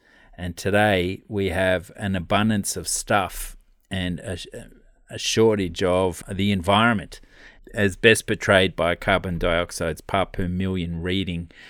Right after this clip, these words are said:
what I've been trying to get across to the public is that wealth really should flow to those who employ and create rather than those who hoard and wait. That's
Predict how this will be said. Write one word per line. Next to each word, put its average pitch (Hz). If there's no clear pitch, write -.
what 123
I've 110
been 101
trying 107
to 92
get 95
across 110
to 104
the 92
public 92
is 92
that 95
wealth 123
really 110
should 107
flow 117
to 104
those 98
who 98
employ 107
and 90
create 92
rather 90
than 87
those 87
who 87
hoard 87
and 82
wait. 80
That's -